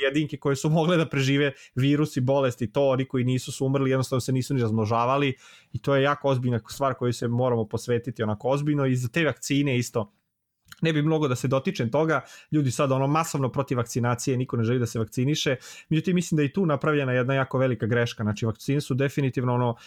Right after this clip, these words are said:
istorijski napredak, ono, u medicini, civilizacijska prekretnica, kada, ono, jednostavno deca, ljudi ne umiru od tih nekih bezazlenih bolesti koji, ono, mogu da ti naprave ozbiljen haos u organizmu.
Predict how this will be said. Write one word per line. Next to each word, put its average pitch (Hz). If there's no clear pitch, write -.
istorijski 143
napredak, 127
ono, 113
u 117
medicini, 120
civilizacijska 120
prekretnica, 127
kada, 110
ono, 117
jednostavno 123
deca, 120
ljudi 127
ne 135
umiru 143
od 127
tih 127
nekih 131
bezazlenih 120
bolesti 117
koji, 113
ono, 113
mogu 113
da 117
ti 117
naprave 120
ozbiljen 117
haos 123
u -
organizmu. 120